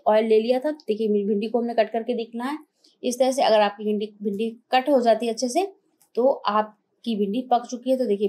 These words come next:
पक चुकी है, हम इसे सर्व कर रहे हैं। पूड़ी, पराठा, नान, नान, चपाती किसी के साथ खाइए, बहुत टेस्टी और बहुत यम्मी लगने वाली है आपकी भिंडी। इस तरह से हमारे स्टाइल में बनाकर देखिए, एक बार जरूर बनाकर देखिए। जो बच्चे खाते नहीं होंगे भिंडी, वो भी खाने लगेंगे।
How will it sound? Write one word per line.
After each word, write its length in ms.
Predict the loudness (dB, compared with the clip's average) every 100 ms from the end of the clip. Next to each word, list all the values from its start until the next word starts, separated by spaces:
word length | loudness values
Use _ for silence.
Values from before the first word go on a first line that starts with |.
| -2
पक 120 | -4
चुकी 340 | -4 -6 -4 -2
है, 100 | -2
हम 120 | -4
इसे 180 | -6 -4
सर्व 220 | -4 -2
कर 140 | 0
रहे 100 | -2
हैं। 80 | -4
पूड़ी, 340 | -8 -6 -4 -2
पराठा, 380 | 0 0 0 -4
नान, 400 | -6 -6 -6 -10 _ _ -12
नान, 420 | -6 -2 -2 -2 -6 _ _ _ -20 -4
चपाती 340 | 2 2 2 2
किसी 220 | 2 2
के 80 | 2
साथ 200 | 2 0
खाइए, 320 | 0 0 0
बहुत 460 | 0 -2 0 -4 -2
टेस्टी 320 | -4 -4 0
और 160 | 0 0
बहुत 300 | -2 0 0
यम्मी 220 | 0 0
लगने 220 | 0 0 0
वाली 180 | -2
है 80 | -4 -8
आपकी 260 | -10 -8
भिंडी। 360 | -4 0 -2 -4 _ _ _ _
इस 140 | -4 2
तरह 140 | 4
से 120 | 4
हमारे 300 | 0 0 0
स्टाइल 280 | 0 0 0
में 120 | 0
बनाकर 340 | 0 -2 -2 -4
देखिए, 240 | -4 -8
एक 340 | -4 0 0 2
बार 160 | 0
जरूर 200 | 0 0
बनाकर 340 | 2 2 0 -2
देखिए। 260 | -2 -2
जो 160 | -4 -2
बच्चे 300 | -2 -4 -8
खाते 360 | -4 -4 0
नहीं 120 | 0 2
होंगे 200 | 2 2
भिंडी, 280 | 0 -4
वो 180 | -4 -2
भी 120 | -2
खाने 320 | -4 -2 0 0
लगेंगे। 420 | 0 -2 -6